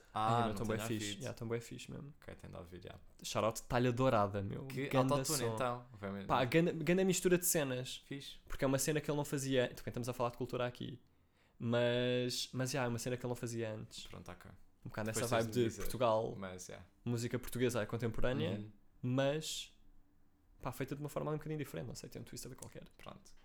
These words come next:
Speaker 1: Desculpa.
Speaker 2: Não, é na boa.
Speaker 1: Uhum.
Speaker 2: Mas,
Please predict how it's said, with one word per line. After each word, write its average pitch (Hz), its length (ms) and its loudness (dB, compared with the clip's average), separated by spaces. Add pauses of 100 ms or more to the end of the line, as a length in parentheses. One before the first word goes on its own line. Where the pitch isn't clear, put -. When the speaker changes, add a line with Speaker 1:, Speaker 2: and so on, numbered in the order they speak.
(120)
Speaker 1:
Desculpa. - 300 -16 (580)
Speaker 2:
Não, - 100 -8
é 151 60 -8
na 117 80 -8
boa. 104 200 -10 (380)
Speaker 1:
Uhum. 120 100 -10
Speaker 2:
Mas, 113 640 -2